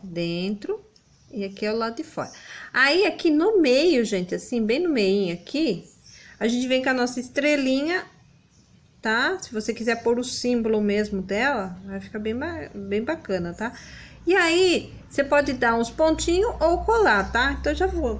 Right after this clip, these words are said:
passar uns pontinhos aqui, que aí já fica pregadinho aqui, né?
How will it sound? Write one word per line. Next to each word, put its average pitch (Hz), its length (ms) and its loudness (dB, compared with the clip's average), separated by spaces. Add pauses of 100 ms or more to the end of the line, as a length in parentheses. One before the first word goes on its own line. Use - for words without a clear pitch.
passar 208 260 -6
uns 196 120 -6
pontinhos 185 600 -10
aqui, 320 440 -4 (1400)
que - 80 -14
aí 226 300 0
já 262 140 -2
fica 262 280 -6
pregadinho 214 640 -4
aqui, - 300 -20
né? 226 280 -8